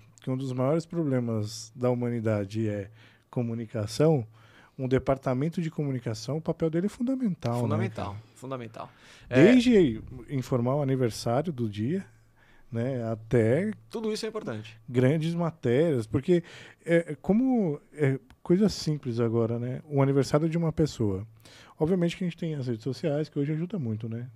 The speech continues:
Speaker 1: A gente não sabe muito mais do aniversário de muita gente. E eu acho tão indelicado quando a empresa ou esquece ou manda mais tarde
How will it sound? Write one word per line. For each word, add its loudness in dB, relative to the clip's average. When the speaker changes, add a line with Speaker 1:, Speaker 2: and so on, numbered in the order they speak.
Speaker 1:
A -6
gente -6
não -2
sabe -2
muito -2
mais 2
do 0
aniversário 0
de -8
muita 0
gente. -4
E 4
eu 8
acho 2
tão 4
indelicado 4
quando 0
a -2
empresa 0
ou 0
esquece -2
ou 4
manda 2
mais -2
tarde 2